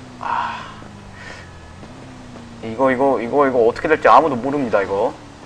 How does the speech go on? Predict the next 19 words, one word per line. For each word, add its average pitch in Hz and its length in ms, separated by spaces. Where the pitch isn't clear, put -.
토끼 - 280
시점에서. 101 680
자, - 100
과연, 143 640
아, - 80
토끼 151 360
이러다 175 300
대갈통 185 400
날아갑니다. 151 1000
토끼 160 200
이-, 156 160
이러-, 185 160
이러고 185 320
있다 175 140
대갈통 180 400
날아가죠? 170 680
온라인은 151 360
치트 180 200
없어요. 95 400